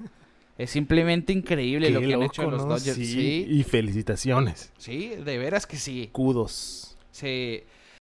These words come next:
Speaker 1: se logró por parte de esos Dodgers que entraban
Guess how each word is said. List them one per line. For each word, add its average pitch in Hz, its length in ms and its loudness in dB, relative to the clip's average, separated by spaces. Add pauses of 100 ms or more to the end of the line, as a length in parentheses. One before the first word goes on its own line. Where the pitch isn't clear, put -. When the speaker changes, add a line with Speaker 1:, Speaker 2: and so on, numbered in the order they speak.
(140)
Speaker 1:
se 175 320 4
logró 175 540 6
por 151 160 -2
parte 170 240 -2
de 165 60 2
esos 160 220 -6
Dodgers 165 400 0
que 135 360 -2 (260)
entraban 175 680 4